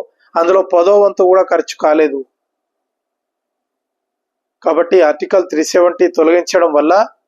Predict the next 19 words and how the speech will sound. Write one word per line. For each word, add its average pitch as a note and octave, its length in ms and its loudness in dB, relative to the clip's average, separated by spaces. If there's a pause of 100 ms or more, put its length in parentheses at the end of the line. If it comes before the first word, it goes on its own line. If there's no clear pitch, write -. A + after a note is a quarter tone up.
(560)
ఈ E3 80 0
హురియత్ E3 440 0
కాన్ఫరెన్స్ E3 520 -2 (260)
ఇలాంటి D#3 440 0 (580)
ఈ D#3+ 140 2
వేర్పాటువాద F#3 680 0
శక్తులన్నింటి F#3+ 760 -2
కూడా F3+ 220 2
నడ్డి D3 320 0 (100)
విరవడం E3 380 2
జరిగింది. D3+ 400 -6 (1600)
రాబోయే D3+ 320 0
రోజుల్లో E3+ 400 0 (420)
కాశ్మీర్లో F3 460 -2
మరిన్ని F#3 340 0
మార్పులు E3+ 380 -2
వస్తాయని C#3+ 440 -2 (420)
మనం C#3+ 160 -4
కోరుకుందాం. C3+ 520 -6